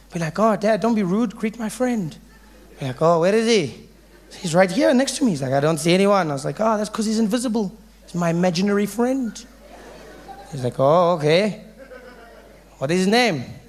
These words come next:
He's like, "Andrew." "Oh, how are you, Andrew?" I was like, "No, he's left-handed." "How are you, Andrew?" Andrew came in and he prepared two plates of food for us. He set everything up. It was wonderful,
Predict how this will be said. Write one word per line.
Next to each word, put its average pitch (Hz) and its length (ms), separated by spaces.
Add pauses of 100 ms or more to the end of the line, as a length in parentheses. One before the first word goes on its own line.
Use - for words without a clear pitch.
(160)
He's - 120
like, 165 160
"Andrew." 202 360 (800)
"Oh, 131 300 (120)
how 151 140
are 165 100
you, 170 120
Andrew?" 185 460
I - 560
was 127 100
like, 143 160
"No, 254 480 (300)
he's 220 160
left-handed." 185 640 (3000)
"How 156 140
are 165 80
you, 180 120
Andrew?" 190 440 (1080)
Andrew 139 240
came 147 320
in 147 180
and 135 120
he 151 100
prepared - 380
two 156 160
plates 160 320
of - 80
food 147 260
for 151 220
us. 156 160
He 165 80
set 156 240
everything 156 400
up. 151 100
It 180 60
was 170 180
wonderful, 175 640